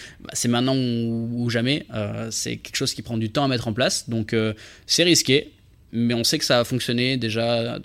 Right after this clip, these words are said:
ailleurs et que, bah, qui ne tente rien n'a rien dans tous les cas. Donc, euh, nous, on fait ça bien, on essaye de faire les choses correctement, on s'investit là-dedans, on est bien entouré, on est bien accompagné et,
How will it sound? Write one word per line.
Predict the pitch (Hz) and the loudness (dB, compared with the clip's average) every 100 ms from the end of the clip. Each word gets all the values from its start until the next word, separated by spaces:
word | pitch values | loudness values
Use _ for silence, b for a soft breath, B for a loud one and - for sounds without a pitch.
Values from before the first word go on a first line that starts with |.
| - | 0
ailleurs | 120 120 151 - - | 2 4 2 -2 -6
et | 117 | -4
que, | - 107 104 104 107 | -2 -2 -2 -4 -6
bah, | 139 85 - - | -8 -8 -10 -12
qui | - | -8
ne | 120 | -6
tente | 107 107 98 | -6 -10 -8
rien | 98 123 | -6 -4
n'a | 113 | -4
rien | 127 147 | -4 -4
dans | 131 | -6
tous | - | -6
les | 117 | -6
cas. | 170 190 | -4 -4
Donc, | 113 101 | -4 -4
euh, | 107 | -2
nous, | 117 | 0
on | 123 | -2
fait | - | -4
ça | 110 107 | -4 -2
bien, | 107 135 | -2 -2
on | 135 117 | -2 -4
essaye | - 120 | -4 -6
de | |
faire | 104 - | -6 -6
les | 107 | -4
choses | 165 | -4
correctement, | - 123 - 120 175 | -2 -4 -2 0 2
on | |
s'investit | - 165 143 - 127 | 0 0 0 -2 -2
là-dedans, | 113 117 147 165 B B B B | -4 -2 -2 -2 B B B B
on | 127 | 0
est | 139 | 2
bien | 139 | 2
entouré, | 131 123 127 143 | 0 0 0 2
on | 123 | 0
est | |
bien | 110 135 | 0 -2
accompagné | 135 123 120 123 143 143 110 101 101 | -2 -2 0 2 2 2 2 2 0
et, | 98 | -2